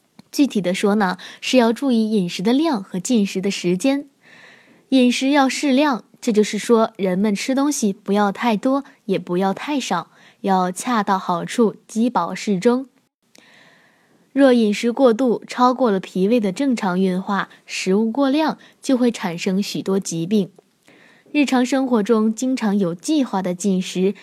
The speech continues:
并且多食新鲜水果蔬菜，不会给肾造成损伤。饮食过度，在短时间内突然进食大量食物，势必加重肠胃负担，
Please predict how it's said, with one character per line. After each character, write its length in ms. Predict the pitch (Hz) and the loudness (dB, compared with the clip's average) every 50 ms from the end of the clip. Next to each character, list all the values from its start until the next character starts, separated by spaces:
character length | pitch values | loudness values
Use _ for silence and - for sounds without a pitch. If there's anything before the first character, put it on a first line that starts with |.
| - _ _ | -20 _ _
并 200 | - 302 294 269 | -2 -2 0 0
且 160 | - 233 190 | 0 -2 -2
多 180 | 196 254 262 277 | 0 0 0 0
食 180 | 262 - 254 | 0 0 -4
新 280 | 262 - - 302 302 302 | -4 -2 -2 -4 -4 -2
鲜 180 | - 330 330 311 | -2 -4 -4 -4
水 180 | - - 240 | 0 0 0
果 200 | 269 - 196 170 | 0 0 -4 -4
蔬 240 | - - - 277 302 | -4 -4 -2 -2 -2
菜， 300 | - - 302 247 - - _ _ _ | -2 -2 -2 -2 -2 -4 _ _ _
不 200 | - 175 170 190 | -6 -4 -4 -2
会 180 | - 311 320 | 0 -2 -2
给 160 | 285 - 180 180 | 0 -2 -4 -4
肾 260 | - - 196 180 180 | -2 -4 -4 -4 -2
造 160 | - 233 202 | -2 -4 -4
成 160 | 185 - 226 | -2 -2 -4
损 240 | 226 - 208 156 156 | -2 -2 -4 -6 -6
伤。 300 | - - 196 190 196 202 _ _ _ _ _ _ - - - - - - - - _ _ - | -4 0 0 0 0 -2 _ _ _ _ _ _ -20 -20 -20 -20 -20 -20 -20 -20 _ _ 0
饮 180 | - 220 208 208 | 2 2 2 2
食 160 | - 220 220 | 2 0 0
过 220 | 202 220 233 208 | 2 2 2 2
度， 280 | 196 208 254 226 180 - - _ _ _ | 2 2 0 0 0 -2 -6 _ _ _
在 180 | - 311 302 294 | -2 0 0 0
短 240 | 233 247 202 190 190 | 2 0 0 0 -2
时 200 | 196 - 202 202 | -4 -2 -4 -2
间 280 | 202 - 277 277 277 | 0 0 0 0 2
内 160 | 285 269 208 170 | 0 0 -2 -4
突 220 | - - - 294 | -6 -6 -2 0
然 200 | 294 269 277 285 | 0 2 0 0
进 180 | 269 311 285 247 | 0 0 -2 -2
食 180 | - - 269 | 0 -2 -4
大 240 | 247 - 339 311 254 | -2 -2 -2 -2 -2
量 220 | 214 208 190 196 | -2 -2 -2 -2
食 240 | 185 - - 180 175 | -4 -4 -2 0 0
物， 220 | 175 185 175 - - - - _ - | 2 2 0 -2 -6 -12 -20 _ -12
势 260 | - - 262 247 220 | -6 0 2 2 2
必 180 | 185 208 190 | 2 2 -2
加 200 | 185 226 214 220 | 0 0 0 0
重 240 | 214 247 226 190 180 - | 2 0 0 -2 -4 -8
肠 240 | - - - 165 170 | -14 -10 -8 -6 -4
胃 100 | 175 180 | -4 -4
负 240 | 185 - - 202 180 | -6 -4 -4 -4 0
担， 260 | 180 190 190 190 208 | 2 2 2 2 0